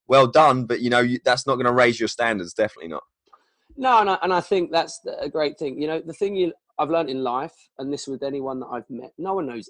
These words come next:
Speaker 2: everything. And if they think they do, they're, they're, they're an idiot. They're
Speaker 1: And
Speaker 2: an
Speaker 1: that's a
Speaker 2: idiot,
Speaker 1: big
Speaker 2: you know, in that
Speaker 1: weakness,
Speaker 2: sense.
Speaker 1: definitely.
Speaker 2: It is, and I think people who are stronger are willing to learn to, to, there is, there's, there's loads of ways you can skin a cat, and any, anything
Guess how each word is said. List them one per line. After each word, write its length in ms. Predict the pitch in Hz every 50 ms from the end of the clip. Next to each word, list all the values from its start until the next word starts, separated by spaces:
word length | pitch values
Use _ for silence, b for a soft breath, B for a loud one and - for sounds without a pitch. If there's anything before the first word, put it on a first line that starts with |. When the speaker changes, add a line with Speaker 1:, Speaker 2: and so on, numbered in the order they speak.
| _ 117
Speaker 2:
everything. 500 | 113 123 117 113 - - 123 123 143 - _
And 100 | 131 135
if 120 | 139 - -
they 100 | 147 135
think 240 | - 165 170 165
they 120 | 131 120 101
do, 300 | - - 110 113 131 - 131
they're, 580 | 127 120 120 113 - _ _ _ 127 131 - - -
they're, 160 | 127 123 110 - - _ -
they're 160 | 123 113 110
an 120 | 107 107
idiot. 320 | 113 92 92 98 104 - - -
They're 80 | 120 110
Speaker 1:
And 100 | 110 110
Speaker 2:
an 60 | 113
Speaker 1:
that's 80 | 110 101
a 100 | - 101
Speaker 2:
idiot, 40 |
Speaker 1:
big 160 | 139 131 107 107
Speaker 2:
you 40 |
know, 60 | 110 120
in 60 | 110
that 20 |
Speaker 1:
weakness, 180 | 104 95 87 -
Speaker 2:
sense. 160 | 110 107 104
Speaker 1:
definitely. 340 | 101 98 - - 82 87 82 _ _ _ _
Speaker 2:
It 140 | - 208 202
is, 240 | 202 175 139 - 147
and 100 | 143 147
I 80 | 143
think 320 | 143 - 175 165 156 147 - _ _ _
people 280 | 175 165 160 - 170 156
who 40 | 143
are 120 | 131 123 -
stronger 460 | - - - 139 135 139 147 143 143
are 140 | 143 131 120
willing 280 | 120 131 131 127 127 113
to 100 | - 123
learn 420 | 117 117 117 120 127 135 143 151 143 -
to, 320 | - 127 123 123 120 120 131 - -
to, 220 | - 123 113 - -
there 240 | 143 143 147 151 147
is, 260 | 143 135 - - - -
there's, 220 | 185 190 196 190 -
there's 180 | 214 214 202
loads 180 | 233 233 190 170
of 60 | 160
ways 140 | 143 123 120
you 40 | 120
can 60 | 123
skin 200 | - - 139 123
a 40 | 120
cat, 220 | - 139 135 131 -
and 100 | 135 143
any, 240 | 151 156 151 143 -
anything 500 | 151 147 151 147 131 - - 143 131 131